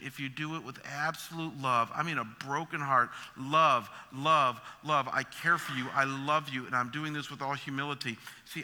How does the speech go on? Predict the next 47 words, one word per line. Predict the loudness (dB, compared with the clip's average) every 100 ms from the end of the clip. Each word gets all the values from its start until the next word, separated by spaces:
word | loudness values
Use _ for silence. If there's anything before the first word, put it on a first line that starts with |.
| -4
I | -6
think | -6 -6
that | -6
would | -6
make | -6 -6 -6
all | -8
the | -6
difference, | -8 -8 -8 -8 -10
would, | -10
don't | -8 -8 -8
you? | -8 -12 -16 -18 _ _ _ _ _ _ _
But | -2
again, | 0 0
Christians | 0 -4 -4 -4 -6 -6
tend | -4 -4
to |
be | -4 -6
so | -4 -6
judgmental, | -4 -6 -6 -4 -6 -6 -10 -8
and | -6
we | -8 -10 -16 -18 -10
tend | -8 -2
to | -4 -4 -14
walk | -4 -2 0
around | -2 4 4 4 2
anacrinoing | 2 2 2 -2 -2 -2 0 0 -2 -2
and | -6 -4
diacrinoing | -4 -4 -4 -2 -2 -2 -4 -6 -10 -16 -10
people | -10 -6 -6
around | -4 -2 -2 -2
us, | -6 -6
and | -6
that's | -6 -6 -8
where |
we | -8
get | -6 -8
in | -8
trouble. | -10 -12 -14 -16 -18 -20 _ -20 -6
And | -4
I |
think | -2 -4
if | -4
we'd | 0
honor | 2 4 2 -2
just | -4 -4 -4 -8 -8
these | -6 -4 -4 -6
two | -2 -2 -2